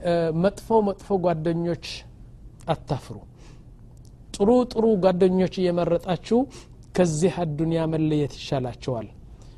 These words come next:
والله أقول لكم يا إخوة، رفقاء السوء ማለት، يعني መጥፎ መጥፎ ጓደኞች ካለዋችሁ፣ يعني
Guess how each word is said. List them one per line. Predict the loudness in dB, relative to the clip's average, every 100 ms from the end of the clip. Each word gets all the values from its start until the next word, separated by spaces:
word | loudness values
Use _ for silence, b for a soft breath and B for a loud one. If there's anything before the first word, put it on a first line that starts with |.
| b -4
والله | 0 4 6 6 4
أقول | 4 4
لكم | 4 2 2 4
يا | 2
إخوة، | 2 2 2 -2 -20 -8
رفقاء | -2 0 2 2 2 2
السوء | 0 -2 2 0 2
ማለት، | -2 0 0 -2 -14 B B B -2
يعني | 2 4 4 4
መጥፎ | 2 2 -2 2 6 6
መጥፎ | 4 -4 -4 2 2 0 -6 -4
ጓደኞች | 0 0 0 0 0 -2 -2
ካለዋችሁ፣ | -4 -2 0 2 0 -2 2 2 2 -8 -20 -20 -8 0
يعني | 0 0 -2